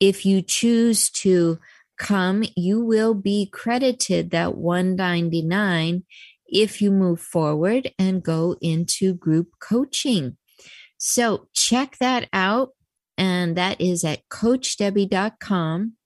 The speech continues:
D E B B Y. And it is a three hour,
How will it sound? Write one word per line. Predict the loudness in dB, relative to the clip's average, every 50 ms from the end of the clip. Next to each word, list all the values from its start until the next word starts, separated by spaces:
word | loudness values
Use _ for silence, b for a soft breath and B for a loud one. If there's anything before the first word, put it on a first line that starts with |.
| _ _
D | -2 -2
E | -2 0 -2 -4
B | -2 0 0 0
B | 0 0 -2 -2
Y. | 0 -2 -2 0 0 -2 -2 -2 -4 -6 -8 -10 B B B B B B B B B B _ _ _ -2
And | -2 0 0 0 0 0
it | 0 0 0
is | 0 -2 0 0
a | 0 0 0 -2 -4 -8 -18 -20 _
three | -2 0 2 2 4 2 2 0 -2 -4 -4
hour, | -4 -2 0 2 2 2 2 2 2 0 0 -2 -4